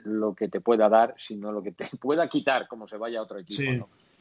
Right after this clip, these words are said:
Speaker 1: Entonces, mm, yo creo que es uno de los movimientos que deben hacer los Dodgers este año y no esperar a que salga la agencia libre.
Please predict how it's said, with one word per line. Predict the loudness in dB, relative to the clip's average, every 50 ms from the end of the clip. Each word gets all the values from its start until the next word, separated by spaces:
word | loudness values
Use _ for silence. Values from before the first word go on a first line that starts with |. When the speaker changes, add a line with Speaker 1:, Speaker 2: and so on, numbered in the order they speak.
| -20 -20 -20 -20 -20 _
Speaker 1:
Entonces, | -10 -8 -2 0 0 0 2 2 2 2 2 0 -4 -8 -10 -12
mm, | -10 -8 -6 -6 -6 -6 -6 -6 -8 -6
yo | -4 -4 -4 -2
creo | 0 2 2 4 2 2
que | -2 -6
es | -6 -8
uno | -8 -6 -4 -2
de | 0
los | 0 -2 -2
movimientos | -2 -4 -4 -2 -4 -4 -4 -4 -4 -4 -4
que | -4 -4
deben | -2 0 0 0 0 -2 -4
hacer | -6 -6 -6 -4 -2 -2 0
los | 0 0 -2 -2 -2
Dodgers | -2 -2 0 0 -2 -2 -4 -6
este | -12 -10 -6 -4 -2
año | -2 -2 -2 -2 -4 -4 -2 0
y | 0 0 0
no | 0 0 -2 -2
esperar | -2 -2 -4 0 2 4 4 4
a | 4
que | 2 -2
salga | -6 -6 -4 -2 -2
la | -2 -4
agencia | -4 -10 -16 -16 -14 -14 -12
libre. | -10 -8 -8 -8 -8